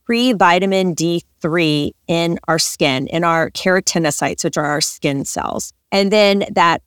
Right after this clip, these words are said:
free vitamin D is then turned to the active form inside our bodies. So that is one way of getting vitamin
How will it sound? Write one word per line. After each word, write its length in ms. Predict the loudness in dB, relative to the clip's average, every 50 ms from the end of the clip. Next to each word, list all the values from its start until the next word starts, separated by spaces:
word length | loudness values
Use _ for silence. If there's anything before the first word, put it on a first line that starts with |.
| _ _
free 220 | -2 -2 0 2
vitamin 460 | 4 4 4 4 4 2 0 0 0
D 400 | 0 -2 0 0 0 0 -2 -2 0
is 240 | -2 -2 -2 -4 -4
then 340 | 0 2 2 4 4 2 0
turned 360 | 0 0 -2 0 0 -2 -2
to 120 | -2 -4 -4
the 100 | -4 -4 -2
active 360 | -2 -2 -2 0 -2 -2 -2
form 540 | -2 -4 -6 -4 -2 -2 0 0 -2 -4 -6 _ _ _
inside 400 | -4 -2 -2 0 0 2 2 2
our 80 | 2 0
bodies. 520 | 0 -2 -4 -4 -8 -8 -12 -12 -16 -20 _ _
So 140 | -6 -2 2
that 220 | 4 4 4 2 2 0
is 200 | -2 -2 0 -2
one 500 | -4 -4 -2 2 2 4 4 2 2 2
way 360 | 2 2 2 2 0 0 -2
of 180 | -2 -4 -4 -2
getting 500 | -2 0 0 0 -2 -2 -2 -4 -6 -8 _ _ _ _
vitamin 600 | 2 2 2 2 2 0 0 0 0 -2 -2 -4